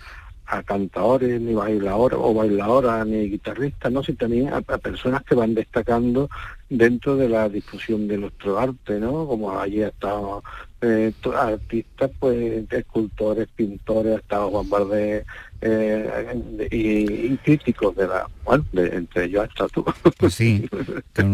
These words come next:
Speaker 2: un
Speaker 1: <laughs>
Speaker 2: maravilloso recuerdo de aquella noche.
Speaker 1: Sí, pues,
Speaker 2: ¿Eh?
Speaker 1: y precisamente una de las personas importantes, triane-, más trianera que nadie, como decía, eh, Ma-, Ma-, Manolo, dice, "Mira, me siento,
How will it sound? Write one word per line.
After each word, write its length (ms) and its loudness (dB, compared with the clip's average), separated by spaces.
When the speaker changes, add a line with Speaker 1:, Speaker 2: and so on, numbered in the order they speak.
Speaker 2:
un 60 6
Speaker 1:
<laughs> 280 6
Speaker 2:
maravilloso 680 4
recuerdo 600 2
de 260 0
aquella 360 2
noche. 420 2
Speaker 1:
Sí, 200 -8
pues, 260 4
Speaker 2:
¿Eh? 40 -14
Speaker 1:
y 260 2
precisamente 580 -4
una 220 4
de 200 2
las 140 2
personas 560 -2
importantes, 800 -2
triane-, 360 -4
más 180 -4
trianera 520 2
que 120 2
nadie, 400 0
como 240 -2
decía, 600 0
eh, 280 0
Ma-, 140 -2
Ma-, 340 0
Manolo, 460 2
dice, 280 -2
"Mira, 340 -2
me 200 0
siento, 480 0